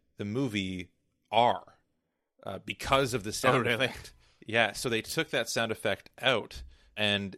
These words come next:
Speaker 1: instead replaced it with nothing. It's just dead air. So when he turns
Speaker 2: Oh,
Speaker 1: around
Speaker 2: yeah.
Speaker 1: and he looks up, it's, it's a surprise to the audience. It's a, I, I feel like it's an amazing reveal, 'cause would you actually hear a knife going in that's, like, really sharp?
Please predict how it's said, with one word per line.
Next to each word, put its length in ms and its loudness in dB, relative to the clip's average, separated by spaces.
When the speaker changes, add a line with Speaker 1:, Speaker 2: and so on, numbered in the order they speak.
Speaker 1:
instead 380 -2
replaced 400 -4
it 60 -10
with 120 -10
nothing. 460 -4
It's 160 -10
just 400 -10
dead 240 0
air. 360 2
So 220 -2
when 140 -2
he 120 -6
turns 300 -4
Speaker 2:
Oh, 100 2
Speaker 1:
around 340 4
Speaker 2:
yeah. 260 2
Speaker 1:
and 80 -6
he 140 -2
looks 240 -2
up, 240 0
it's, 280 -8
it's 140 -8
a 60 -6
surprise 480 0
to 60 -8
the 100 -4
audience. 440 0
It's 100 -10
a, 220 -6
I, 140 2
I 40 -2
feel 140 -4
like 100 -6
it's 100 -10
an 80 -2
amazing 520 -4
reveal, 320 -2
'cause 220 -4
would 160 0
you 120 4
actually 280 0
hear 280 -2
a 40 0
knife 320 -2
going 280 -2
in 300 -6
that's, 160 -6
like, 160 -4
really 220 -2
sharp? 320 -6